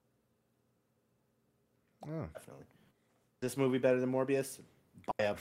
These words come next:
Speaker 2: billion fold.
Speaker 1: Hell
Speaker 2: A
Speaker 1: yeah.
Speaker 2: fucking billion fold. Y-, y'all tried to meme it, and look what happened. It did even fucking worse on re-release. Even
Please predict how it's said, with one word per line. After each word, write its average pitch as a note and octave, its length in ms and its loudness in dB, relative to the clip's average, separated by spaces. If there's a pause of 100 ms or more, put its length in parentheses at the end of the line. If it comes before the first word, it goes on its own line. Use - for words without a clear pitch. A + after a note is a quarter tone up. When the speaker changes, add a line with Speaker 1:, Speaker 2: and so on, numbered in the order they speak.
(100)
Speaker 2:
billion E2 440 -6
fold. D#2+ 400 -10 (600)
Speaker 1:
Hell G2 260 4
Speaker 2:
A E2+ 60 0
Speaker 1:
yeah. D#2 40 -2 (100)
Speaker 2:
fucking F#2+ 300 -8 (140)
billion D#2 340 -10
fold. C#2 320 -20 (760)
Y-, B2+ 120 -12
y'all E3 360 8
tried F3+ 320 4
to D3+ 80 2
meme E3+ 360 0
it, A3 220 2
and B2+ 120 -4
look D3 180 0
what D3+ 120 2
happened. A#2 500 2 (220)
It A#2 180 -10
did C3+ 300 -4
even B2+ 340 -6 (180)
fucking A#2+ 420 -4 (240)
worse F#2 400 -8
on F#2 220 -10
re-release. E2+ 680 -16 (600)
Even A#2+ 340 -10